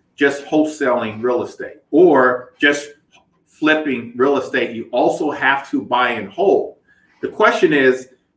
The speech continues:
in order to buy and hold, you need cash. And so we're, we're using the cash, um, from wholesaling to then take some of that money to then build long-term wealth, buying and holding,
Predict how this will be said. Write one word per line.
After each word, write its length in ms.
in 100
order 240
to 140
buy 240
and 100
hold, 300
you 100
need 240
cash. 640
And 80
so 540
we're, 320
we're 220
using 540
the 120
cash, 840
um, 360
from 180
wholesaling 840
to 80
then 280
take 240
some 360
of 140
that 240
money 520
to 100
then 360
build 300
long-term 760
wealth, 480
buying 280
and 120
holding, 400